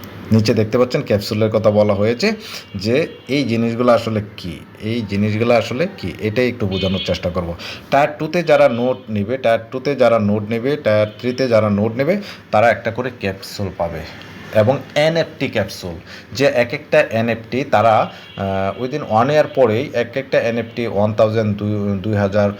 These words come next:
ডলার বা পাঁচশো ডলার বা পাঁচ হাজার ডলার বা প্রাইস মার্কেটে যে ব্যক-, যারা নিতে চায় তাদের কাছে কিন্তু তারা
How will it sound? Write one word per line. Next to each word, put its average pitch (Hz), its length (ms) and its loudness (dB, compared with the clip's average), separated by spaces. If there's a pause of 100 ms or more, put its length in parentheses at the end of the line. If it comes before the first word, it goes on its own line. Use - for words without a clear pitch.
(260)
ডলার 101 300 4
বা 98 300 2 (320)
পাঁচশো 104 300 0
ডলার 98 340 2
বা 95 360 2 (460)
পাঁচ 113 220 2
হাজার 104 240 0
ডলার 101 320 2
বা 127 320 4 (480)
প্রাইস 131 480 0 (180)
মার্কেটে 107 400 0
যে 123 220 0
ব্যক-, 117 520 -2
যারা 107 220 6
নিতে 127 260 -2
চায় 147 220 2 (300)
তাদের 104 260 0
কাছে 110 220 -2
কিন্তু 120 240 -4
তারা 139 280 4